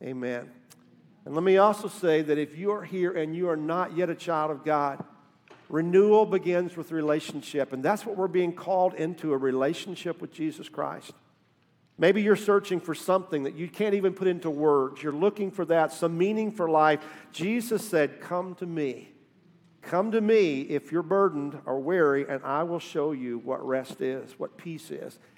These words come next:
And that is for everyone. The Bible says, "If you will call on the name of the Lord, you will be saved."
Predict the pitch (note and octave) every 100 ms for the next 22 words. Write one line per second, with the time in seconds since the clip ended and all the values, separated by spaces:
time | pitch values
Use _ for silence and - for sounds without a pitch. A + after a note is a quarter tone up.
0 | - D#3+ D#3 E3 D#3 - D3 D3 D3 C3+
1 | B2+ C#3 D3 - _ _ _ _ _ _
2 | _ - C#3 F3 F#3+ E3+ E3+ D#3 - G3
3 | D3 D#3+ - F#3+ G3 G3+ F3 D3+ D3 D#3
4 | E3+ F3 F3 D3+ C#3 C#3 D#3 C#3+ C3 C3
5 | C3+ C3+ C3+ C#3 - C3+ A#2+ A2+ -